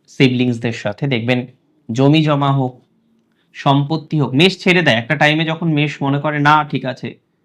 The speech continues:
এইটুকুর জন্য এটা লড়ছে, ঠিক আছে, ছেড়ে দিলাম, I can give", এটা মেষের ক্ষমতা আছে, অনেক ক্ষেত্রে সেটা করেও। তবে হ্যাঁ, এখন যারা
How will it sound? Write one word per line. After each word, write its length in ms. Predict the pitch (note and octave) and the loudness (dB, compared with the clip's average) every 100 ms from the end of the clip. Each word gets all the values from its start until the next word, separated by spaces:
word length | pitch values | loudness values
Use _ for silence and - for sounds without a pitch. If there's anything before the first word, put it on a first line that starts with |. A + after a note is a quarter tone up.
| _ | _
এইটুকুর 400 | - C3+ D3+ E3 | -2 0 0 0
জন্য 200 | D3+ E3 | 0 -2
এটা 140 | D#3 D3+ | 0 0
লড়ছে, 440 | C#3+ C#3 C#3 A#2+ | 2 -2 -4 -8
ঠিক 160 | A2 B2 | -6 -6
আছে, 200 | A#2 A2 | -8 -8
ছেড়ে 220 | - A#2 | -6 -4
দিলাম, 300 | A2 G#2 A2+ _ _ _ | -4 -8 -14 _ _ _
I 100 | B2 | -2
can 200 | B2 C3+ | 0 0
give", 240 | B2 B2+ A#2 - _ _ _ _ _ _ | 0 0 -2 -8 _ _ _ _ _ _
এটা 160 | - D#3 | 0 2
মেষের 440 | D3 C#3+ D#3 C#3+ | 2 2 -2 -6
ক্ষমতা 380 | - C#3 C#3 C#3 | -2 0 0 0
আছে, 340 | C3 - - - _ _ _ | -4 -6 -16 -20 _ _ _
অনেক 140 | - C#3 | -4 0
ক্ষেত্রে 260 | D3 C#3+ | 0 -2
সেটা 240 | - C3+ C#3 | -2 0 0
করেও। 280 | C3 B2+ G#3+ | -2 -4 -4
তবে 280 | - D3+ | -4 -2
হ্যাঁ, 220 | D3 A#2+ A2 | 0 -2 -4
এখন 180 | A2+ | -4
যারা 380 | D#3 D#3 D#3 D3+ | -2 0 0 -2